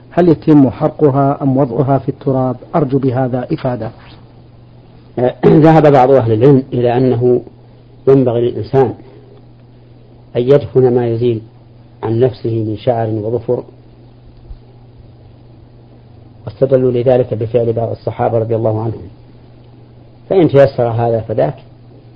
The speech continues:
Speaker 2: وإن لم يتيسر فلا بأس أن يلقيه في أي مكان كان.
Speaker 1: بارك الله فيكم. عندما أقرأ سورة الفاتحة في الصلاة أقول في نهايتها: "آمين"،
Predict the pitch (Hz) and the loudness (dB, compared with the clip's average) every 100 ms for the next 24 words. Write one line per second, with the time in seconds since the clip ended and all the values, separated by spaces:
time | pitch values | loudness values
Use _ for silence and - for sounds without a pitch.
0 | - - - 170 131 123 117 139 - 160 | -20 -10 0 2 4 2 -2 -4 -4 -4
1 | 165 147 135 - 117 113 107 110 113 120 | 0 2 0 -2 -4 -4 -4 -4 -2 -2
2 | - - - - - - - - - - | -4 -12 -20 -20 -20 -20 -20 -20 -20 -20
3 | - - 180 151 139 127 123 123 110 98 | -20 -8 -2 2 2 2 0 -4 -4 -8
4 | - - - - - - - - - - | -12 -20 -20 -20 -20 -20 -20 -20 -20 -20
5 | - - - - - - - - - - | -20 -20 -20 -20 -20 -20 -20 -20 -20 -20
6 | - - - - - - - - 107 - | -20 -20 -20 -20 -18 -12 -12 -12 -10 -2
7 | 147 139 131 123 131 - 127 - - - | 0 0 -2 -2 -4 -6 -10 -10 -20 -2
8 | 170 160 160 160 190 - 175 - 165 147 | 2 4 6 4 2 0 0 2 0 0
9 | 135 - 151 - - 147 147 - 139 127 | -2 0 -2 -2 -6 -4 -6 -2 -2 -2
10 | - - 185 - 156 147 127 135 151 156 | -8 0 0 4 4 4 4 2 2 2
11 | 143 143 147 139 127 | 0 0 0 2 2